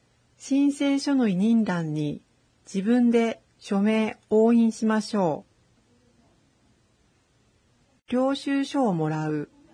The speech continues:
領収書の金額を確認し、大切に保管してください。施術が長期にわたる場合は、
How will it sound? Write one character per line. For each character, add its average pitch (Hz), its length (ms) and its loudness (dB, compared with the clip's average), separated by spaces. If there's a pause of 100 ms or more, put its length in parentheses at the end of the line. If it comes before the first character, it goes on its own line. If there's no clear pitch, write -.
(1200)
領 277 240 2
収 285 300 -2
書 285 160 -2
の 220 120 2
金 214 280 0
額 208 300 -2
を 202 80 0
確 190 280 -6
認 190 240 -2
し、 180 420 -8 (600)
大 254 240 -2
切 269 280 -6
に 254 140 2
保 240 160 -2
管 233 300 0
し - 60 -12
て 233 120 -4
く 226 120 -4
だ 214 120 0
さ 202 280 -4
い。 151 120 -8 (2750)
施 208 200 -2
術 262 360 -2
が 277 120 2
長 302 300 -2
期 254 140 0
に 202 160 2
わ 170 100 -2
た 185 140 -4
る 185 120 -2
場 180 180 -2
合 180 180 -2
は、 175 260 -4